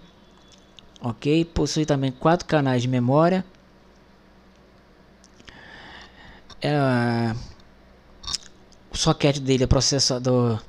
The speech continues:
A M quatro da A M D. É uma placa-mãe mini A T X e os canais memo-, e os canais memo-, as,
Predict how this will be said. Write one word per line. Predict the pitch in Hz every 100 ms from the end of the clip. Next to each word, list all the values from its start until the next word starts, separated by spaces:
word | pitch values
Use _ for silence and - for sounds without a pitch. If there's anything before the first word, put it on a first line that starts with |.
| -
A | 131
M | 135 131
quatro | - 160 208 214 214 - - - - -
da | 120 117 117 113 110 98
A | 113
M | 123
D. | 143 147 180 - - - - - - - -
É | -
uma | 151
placa-mãe | 151 147 147 131
mini | 139 180
A | 165
T | 190
X | - 190 202 202 - -
e | 208
os | 190
canais | - 170 160
memo-, | 160 156 156
e | 147
os | -
canais | 143 139
memo-, | 143 139 123
as, | 139 123